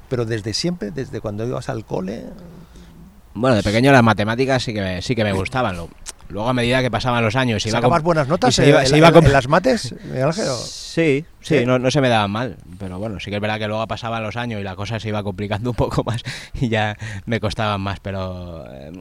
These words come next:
Speaker 2: me gustan los números en el sentido de, por ejemplo, en este caso del Sabadell, pues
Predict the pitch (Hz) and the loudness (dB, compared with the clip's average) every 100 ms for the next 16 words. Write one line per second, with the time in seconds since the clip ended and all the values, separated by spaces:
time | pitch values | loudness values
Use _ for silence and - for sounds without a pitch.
0 | - - 104 107 117 147 139 123 113 120 | -10 -10 -6 -4 0 0 0 -2 -2 -2
1 | 131 135 123 110 104 101 107 110 98 113 | -2 -2 -4 -4 -6 -8 -6 -6 -4 -2
2 | 127 110 101 95 90 90 92 87 95 95 | -2 -2 -2 -4 -6 -10 -12 -12 -12 -12
3 | 92 92 87 87 98 87 92 85 90 95 | -12 -12 -12 -12 -10 -10 -10 -8 -8 -8
4 | 90 - | -10 -12